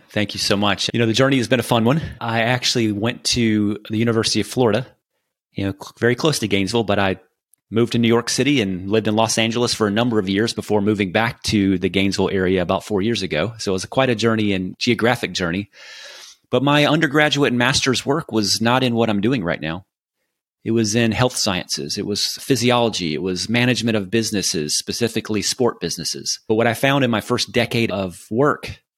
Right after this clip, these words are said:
and career was that I was really good at running other people's businesses. And regardless of the type of business, whether it be running a high-end health club in New York City or Los Angeles, or running a shoe company,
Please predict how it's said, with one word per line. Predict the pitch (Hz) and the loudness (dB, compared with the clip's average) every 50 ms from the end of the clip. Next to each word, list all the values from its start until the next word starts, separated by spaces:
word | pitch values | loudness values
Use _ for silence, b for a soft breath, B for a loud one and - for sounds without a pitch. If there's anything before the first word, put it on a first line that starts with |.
| _ _ _ _ _ _ | _ _ _ _ _ _
and | - 104 - | -10 -4 -4
career | - 110 113 147 180 127 98 90 90 87 - _ _ _ _ _ _ _ | -2 0 2 2 4 4 2 0 0 -4 -8 _ _ _ _ _ _ _
was | 113 107 98 | -4 -2 0
that | 120 113 107 | 0 0 2
I | 104 | 2
was | 101 98 95 | 0 0 -2
really | 104 113 131 143 139 117 | 0 0 2 2 2 0
good | 95 117 123 120 | 0 0 0 2
at | 107 95 - - | 2 0 -2 -4
running | 90 98 104 104 101 101 95 - | -8 -6 -6 -4 -4 -4 -4 -4
other | 95 98 92 95 | -4 -4 -4 -4
people's | - 107 95 - 85 80 - - | -6 -6 -6 -6 -6 -8 -8 -6
businesses. | - - 101 101 - 90 80 - - 78 - - - - - - _ _ _ _ _ _ _ | -2 0 0 0 0 -4 -6 -6 -6 -6 -6 -6 -6 -6 -6 -10 _ _ _ _ _ _ _
And | - 104 101 | -4 -2 -2
regardless | 110 101 120 123 139 139 131 - | 0 2 4 4 4 2 2 0
of | - 107 90 | 0 2 2
the | 104 98 | 2 0
type | - - - 120 113 - | 2 0 -2 -2 -2 -4
of | - - | -8 -2
business, | - 107 101 - 85 67 - - | 0 0 0 0 -2 -4 -2 -2
whether | 98 87 90 92 90 | -2 0 0 0 0
it | - | 0
be | 78 95 92 | 0 0 0
running | 90 87 95 92 92 92 90 | 0 0 0 -2 -2 -2 -2
a | 82 85 82 82 b b b b | 0 -2 -2 -4 b b b b
high-end | - - 107 98 98 92 90 82 | -6 -2 -2 0 0 -2 -2 0
health | 80 101 107 - - | 0 0 0 0 -2
club | - - 90 85 | -2 -2 -2 0
in | 80 85 | -2 -2
New | 85 90 | -2 0
York | 92 92 - - | 0 0 0 0
City | - - - 117 101 90 | -2 0 2 2 2 2
or | 85 87 | 0 0
Los | 85 80 78 76 - - | -2 -2 -2 -2 0 2
Angeles, | 147 143 104 101 92 87 85 - - - B B B B B B B B B B B B _ | 2 2 2 0 0 0 -2 -4 -6 -6 B B B B B B B B B B B B _
or | 123 113 107 | -2 0 0
running | 107 110 104 104 101 101 | 0 0 0 0 0 0
a | 92 90 | 0 0
shoe | 87 - - 143 143 | 0 2 2 2 0
company, | - 101 95 82 - 82 82 80 80 | 0 -2 -2 -2 -4 -6 -6 -6 -8